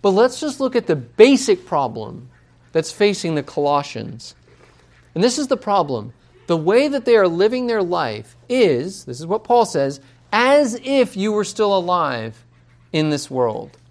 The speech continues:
When Paul uses the term world here, he means everything that's opposed to God. That's every sinner. That's you and me outside of Christ. That's Satan. That's the fallen angels. Everyone who is opposed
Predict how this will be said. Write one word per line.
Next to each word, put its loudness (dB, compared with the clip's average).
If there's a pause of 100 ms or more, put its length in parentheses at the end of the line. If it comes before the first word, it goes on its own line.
(1400)
When -10
Paul 0
uses -4
the -8
term -6
world 2
here, -4 (260)
he 0
means 0 (120)
everything 2
that's -4
opposed 6
to -6
God. -2 (720)
That's -2
every 2
sinner. -4
That's -4
you 0
and 0
me 0
outside 2
of -8
Christ. -2 (300)
That's 2
Satan. -2
That's -2
the -4
fallen 0
angels. -2 (160)
Everyone 2
who 0
is 2
opposed 2